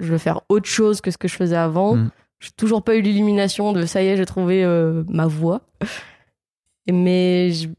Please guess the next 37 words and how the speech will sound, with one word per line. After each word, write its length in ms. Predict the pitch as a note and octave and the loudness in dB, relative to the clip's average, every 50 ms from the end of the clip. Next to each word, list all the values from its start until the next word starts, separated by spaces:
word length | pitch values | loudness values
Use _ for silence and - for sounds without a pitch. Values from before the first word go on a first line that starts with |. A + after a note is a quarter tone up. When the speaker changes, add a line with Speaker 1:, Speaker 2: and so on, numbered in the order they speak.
| _ _ - | _ _ -8
Speaker 1:
je 180 | - E3+ E3+ G#3 | -4 0 0 0
sais 180 | - - A#3+ | 2 0 -2
pas, 240 | G3 - F#3+ F#3 F#3+ | 0 2 2 2 2
ouais, 120 | F3 E3 | 2 0
c'était 240 | D#3 - - - E3 | -2 -4 -6 -8 -8
pour 220 | D#3 - F3 E3 E3 | -6 -2 -2 2 2
Speaker 2:
Mm. 20 | |
Speaker 1:
aller 120 | E3 E3 | 4 4
me 120 | E3+ E3+ E3 | 4 2 2
mettre, 300 | E3+ E3 - - - - | 0 -2 -2 -8 -8 -4
euh, 280 | F3 E3 D#3+ D#3+ E3 F3 F3+ F3 F3+ F3 _ _ _ _ _ _ _ _ _ _ _ _ _ _ _ _ _ _ _ _ _ _ _ _ _ - | -2 -2 -2 -2 -4 -4 -4 -6 -8 -10 _ _ _ _ _ _ _ _ _ _ _ _ _ _ _ _ _ _ _ _ _ _ _ _ _ -8
aller 160 | F3+ F3 E3+ | -4 -4 -4
taper 240 | - F3 F3 - F3 | -4 -4 -4 -4 -6
dedans 300 | E3 E3+ F3+ F3+ F#3+ F#3+ | -4 -2 -2 -2 0 -2
un 40 | F3 | -2
peu. 360 | - - G3 F#3 F3+ F3+ F#3 - - F#3 - - - | -2 -2 -2 0 0 -2 -4 -4 -6 -8 -6 -4 -6
<laughs> 260 | - _ _ _ - | -8 _ _ _ -2
Speaker 2:
Alors, 200 | - G#2+ A2+ - - - | 0 0 0 0 0 -2
et 60 | B2 | 0
puis 160 | G2+ - A#2+ | 2 4 4
j'ai 140 | G#2+ A#2+ A#2 | 4 4 4
l'impression, 400 | A#2 B2+ A#2 B2+ A#2+ - E3 D#3 | 4 4 4 2 2 2 2 0
tu 120 | - - | 2 2
vois, 140 | A#2 B2 B2+ | 2 2 2
que 140 | - - G#2 | 0 -2 -2
t'as, 680 | - - G2+ G2 F#2 F#2 F2+ F2+ F2 E2+ F2 - - - _ _ _ _ _ - - | 0 2 2 4 4 4 4 4 4 2 2 0 -2 -6 _ _ _ _ _ -4 -2
euh, 160 | F#2+ F2 F2+ - - - - - C3+ - _ _ _ _ _ _ _ _ - | 0 0 0 0 -2 -4 -4 -8 -10 -10 _ _ _ _ _ _ _ _ -4
donc 160 | A2 F#2 - | -4 -2 -2
t'as 80 | G#2+ G#2 | -2 -2
tout 120 | - - | -2 0
cet 200 | - A#2 - - | 0 0 2 2
argent. 340 | E2+ G2 F#2 A#2+ D3+ G3 G3+ _ _ _ _ _ _ _ _ _ - G#3+ | 2 4 4 2 2 0 -2 _ _ _ _ _ _ _ _ _ -4 -2
Speaker 1:
Ouais. 200 | F#3+ F#3 F3 - - F3 - _ _ _ _ _ _ _ _ _ _ _ _ _ _ _ _ _ - | 0 0 0 -2 -4 -10 -10 _ _ _ _ _ _ _ _ _ _ _ _ _ _ _ _ _ -12
Speaker 2:
Qui 180 | - - G#2 | -4 -2 0
est 20 | G2 | 0
un 120 | F#2+ F#2+ | 0 0
peu, 640 | - A#2 A#2 A2+ A2 A2 G#2+ G#2+ G#2 G#2 G#2 G#2 G#2 | 0 2 2 4 4 4 4 4 4 4 4 2 0